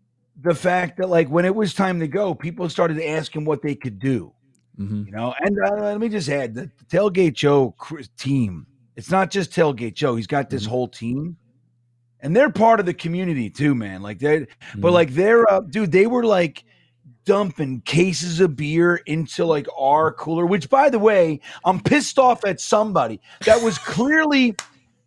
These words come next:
Speaker 1: that was clearly a beer cooler. There was a fifty
Speaker 2: <laughs>
Speaker 1: fucking beers in there.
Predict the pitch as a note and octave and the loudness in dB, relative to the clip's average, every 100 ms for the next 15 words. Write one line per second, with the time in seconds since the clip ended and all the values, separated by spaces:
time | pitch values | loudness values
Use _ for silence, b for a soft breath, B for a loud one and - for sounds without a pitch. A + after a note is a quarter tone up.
0 | _ A3 A3+ D#3+ - G3+ C#4+ E4 F4 E4 | _ 0 0 -2 -4 0 4 6 6 6
1 | D4+ C#4 G3 A#3+ B3+ B3+ F3 F3+ D3+ G#2+ | 6 4 4 6 6 4 0 -2 -2 -4
2 | G2 F3 G3 E3+ F3 - C#4+ C#4+ C#4+ A3+ | 0 4 4 2 -6 -2 -2 0 0 0
3 | - - C#4+ B3+ B3 A#3 G#3 A#3+ A#3+ F3 | -2 -8 -6 -6 -4 -2 0 2 2 0
4 | F3+ C#3 A2+ | -4 -6 -8